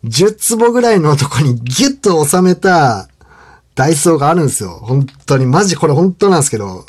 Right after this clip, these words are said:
そこ行ったら大体物揃うっていうとこ。そこにね、結構、僕職業柄そういう道具とかいろいろか-、買うんで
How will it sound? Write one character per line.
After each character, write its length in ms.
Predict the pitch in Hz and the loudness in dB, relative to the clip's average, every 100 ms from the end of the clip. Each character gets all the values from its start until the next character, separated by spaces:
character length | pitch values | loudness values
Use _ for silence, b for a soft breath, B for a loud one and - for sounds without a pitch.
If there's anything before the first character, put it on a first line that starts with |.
| - | -20
そ 380 | - - - | -12 -6 -6
こ 100 | 185 | -2
行 100 | 208 | -2
っ 40 | 185 | 0
た 100 | 208 | -4
ら 80 | 139 | -2
大 280 | 127 165 | -4 -4
体 200 | 180 214 | 0 0
物 380 | 180 139 135 143 | 0 0 2 0
揃 260 | 131 127 117 | 0 -2 -2
う 60 | |
っ 20 | 110 | -4
て 140 | - | -12
い 60 | 98 | -12
う 40 | |
と 100 | 101 | -12
こ。 220 | 95 95 | -12 -10
そ 160 | - 196 | -6 -4
こ 120 | 226 | -2
に 140 | 220 220 | 2 2
ね、 200 | 196 139 | 2 0
結 280 | - 196 - | -6 -10 -4
構、 280 | 147 151 - B B B B B - | -2 -2 -4 B B B B B -10
僕 240 | 143 139 | -6 -4
職 380 | - 147 160 180 | -2 -2 0 -2
業 340 | 170 170 170 | 0 0 0
柄 240 | 160 160 151 | 0 0 0
そ 160 | 156 | 0
う 40 | 151 | -2
い 100 | 147 | 0
う 40 | |
道 300 | 131 151 185 | 0 2 2
具 140 | 190 | 0
と 100 | 185 | -2
か 80 | 110 | -4
い 60 | 101 | -4
ろ 80 | 110 | -6
い 40 | |
ろ 60 | 101 | -8
か-、 240 | - 135 - _ | -10 -10 -12 _
買 160 | - 147 | -4 0
う 120 | 165 | 2
ん 120 | 117 | 0
で 320 | 95 95 95 | -4 -6 -8